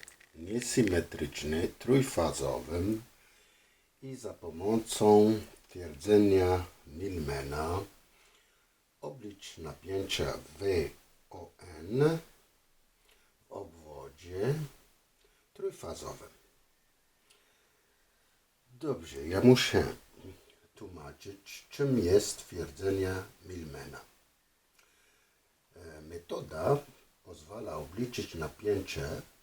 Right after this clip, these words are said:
w równoległych gałęziach układu, gdy podłączonych jest kilka źródeł,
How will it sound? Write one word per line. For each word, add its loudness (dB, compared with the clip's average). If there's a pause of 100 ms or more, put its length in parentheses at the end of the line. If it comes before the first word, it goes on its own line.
(460)
w -20
równoległych -4 (1120)
gałęziach -6 (160)
układu, -8 (960)
gdy -10 (1600)
podłączonych 4
jest -2
kilka 0 (1040)
źródeł, -4